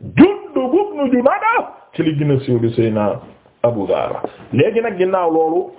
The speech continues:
waaw, moo xadiis bi ana ban lëkkaale la am ak li nga xamante ne mooy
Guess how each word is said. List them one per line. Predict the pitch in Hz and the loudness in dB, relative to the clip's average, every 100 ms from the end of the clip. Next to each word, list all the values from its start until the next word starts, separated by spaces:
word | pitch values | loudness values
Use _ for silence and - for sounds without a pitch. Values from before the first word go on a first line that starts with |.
| - - - _ _ - - _ _ _ _ _ _ - | -20 -20 -20 _ _ -20 -20 _ _ _ _ _ _ -4
waaw, | 98 - - - - - - - - - | -4 -4 -14 -20 -20 -20 -20 -20 -20 -2
moo | 101 185 240 | 2 4 2
xadiis | - 214 202 165 | 0 -2 -2 -4
bi | 160 165 160 | -2 0 0
ana | 165 160 | 0 0
ban | 139 170 254 | 0 -2 0
lëkkaale | 262 - - 143 131 - - - _ - | -2 -2 0 0 -2 -8 -14 -20 _ -4
la | 120 - | -2 -2
am | 151 160 - _ - - - - | -6 -8 -18 _ -20 -20 -20 -6
ak | 123 120 | -2 0
li | 123 | 2
nga | 147 147 | 0 0
xamante | 131 123 120 | -2 -2 0
ne | 113 113 | 0 0
mooy | 107 107 107 | 0 0 -2